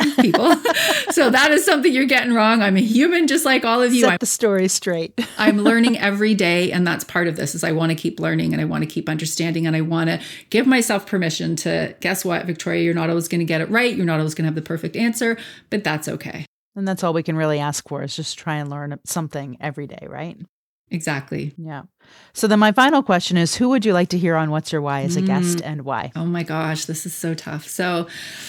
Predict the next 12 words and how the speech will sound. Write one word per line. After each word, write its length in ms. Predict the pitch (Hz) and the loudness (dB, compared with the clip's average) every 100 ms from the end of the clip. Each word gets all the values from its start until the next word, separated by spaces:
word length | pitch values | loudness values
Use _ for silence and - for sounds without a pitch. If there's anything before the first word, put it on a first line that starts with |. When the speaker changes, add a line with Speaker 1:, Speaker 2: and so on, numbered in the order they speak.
| - - - - _ _ _ | -16 -18 -20 -20 _ _ _
Speaker 1:
I 140 | - 190 | 0 2
mean, 240 | 190 185 | 4 2
I 160 | 175 185 | 2 2
would 140 | 185 | 2
obviously 440 | 175 185 208 214 220 | 2 2 0 0 -2
say 220 | - 190 | 0 0
that 140 | 175 | 0
I 60 | 170 | 0
would 160 | 165 160 | 0 0
like 240 | 156 156 | -2 -2
to 120 | - | -6
hear, 640 | 156 170 151 151 143 151 | -6 -2 0 0 -2 -6